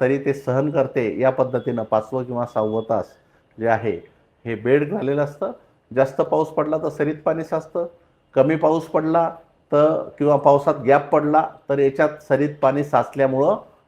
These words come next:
ओलावा जास्त काळ टिकून राहतो आणि उत्पादन वीस टक्क्यापर्यंत वाढतं. बीबीएफ पद्धतीचा अवश्य अवलंब करा. खूप चांगली पद्धत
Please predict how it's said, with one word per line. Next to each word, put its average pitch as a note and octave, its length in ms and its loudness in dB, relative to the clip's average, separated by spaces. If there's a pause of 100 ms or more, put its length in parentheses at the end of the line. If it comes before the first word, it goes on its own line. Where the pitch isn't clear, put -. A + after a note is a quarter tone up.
ओलावा C3+ 320 6
जास्त D3+ 380 -4
काळ D3 140 2
टिकून D3 380 -4
राहतो D3+ 480 0 (320)
आणि D3 260 0
उत्पादन D#3 540 -2
वीस D#3+ 340 -2
टक्क्यापर्यंत C3+ 580 -6
वाढतं. A2+ 600 -2 (460)
बीबीएफ C3+ 520 -2
पद्धतीचा A#2 600 -8 (120)
अवश्य A#2+ 400 -4
अवलंब G2+ 340 -6
करा. - 260 -14 (260)
खूप D3 280 -8
चांगली B2 240 -4
पद्धत B2 320 -6